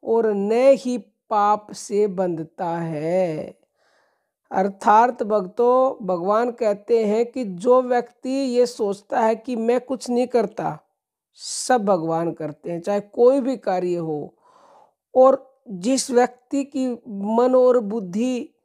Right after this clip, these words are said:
संसार की चीज़ों में नहीं लगती और इन कर्मों में वह लिप्त नहीं होता, तो उस पुरुष के लिए कोई भी वह काम करता है,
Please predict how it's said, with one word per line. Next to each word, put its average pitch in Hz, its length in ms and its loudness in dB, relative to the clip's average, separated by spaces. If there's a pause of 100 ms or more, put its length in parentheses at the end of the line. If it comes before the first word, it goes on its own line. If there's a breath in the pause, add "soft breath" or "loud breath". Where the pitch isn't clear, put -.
संसार 226 800 0
की 240 280 -6
चीज़ों 226 420 0
में 208 200 -2
नहीं 180 360 0
लगती 240 760 -4 (640)
और 226 300 4
इन 254 160 0 (220)
कर्मों 254 440 4
में 254 160 6
वह 214 280 2
लिप्त 214 440 -4
नहीं 196 360 0
होता, 226 680 -2 (640)
तो 226 160 2
उस 226 420 -4
पुरुष 214 340 -2
के 208 300 -2
लिए 202 380 2 (580)
कोई 277 400 6
भी 254 220 -2
वह 226 280 2
काम 214 380 -4
करता 170 420 -4
है, 196 500 -2